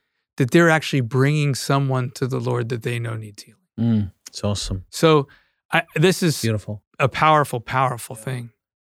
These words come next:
Speaker 2: So this is, this is really, uh, fantastic, Dave. And I wanna let our listeners and our viewers know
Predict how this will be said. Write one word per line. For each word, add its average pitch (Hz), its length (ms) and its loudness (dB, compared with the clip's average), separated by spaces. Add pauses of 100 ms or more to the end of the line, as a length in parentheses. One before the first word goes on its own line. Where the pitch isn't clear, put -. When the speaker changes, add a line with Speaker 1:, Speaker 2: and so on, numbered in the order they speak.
(260)
Speaker 2:
So - 120 4
this 170 180 4
is, 165 160 0
this - 200 2
is 151 160 2
really, 147 400 8
uh, 127 240 6
fantastic, 117 680 2
Dave. 104 240 6
And 117 100 6
I 123 40 6
wanna 170 240 6
let 147 200 6
our 131 100 6
listeners 131 460 4
and 120 100 6
our 113 80 4
viewers 107 380 4
know 117 440 6